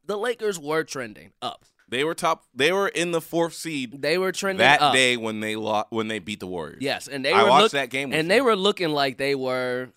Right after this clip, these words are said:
Speaker 1: on their way to being a pretty damn okay team,
Speaker 2: Mm-hmm.
Speaker 1: right?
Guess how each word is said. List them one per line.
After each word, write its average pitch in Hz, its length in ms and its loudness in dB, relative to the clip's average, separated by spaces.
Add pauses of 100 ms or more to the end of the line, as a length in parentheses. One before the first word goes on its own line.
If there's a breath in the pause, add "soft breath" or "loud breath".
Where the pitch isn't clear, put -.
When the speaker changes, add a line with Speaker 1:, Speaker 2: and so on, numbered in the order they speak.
(300)
Speaker 1:
on 151 240 0
their 143 160 -2
way 123 240 -4
to 110 580 -8 (140)
being 123 320 -8
a 156 60 -12
pretty 339 360 -8
damn 131 360 -8
okay 120 420 -6
team, 95 400 -14
Speaker 2:
Mm-hmm. 87 400 -14
Speaker 1:
right? 139 240 -6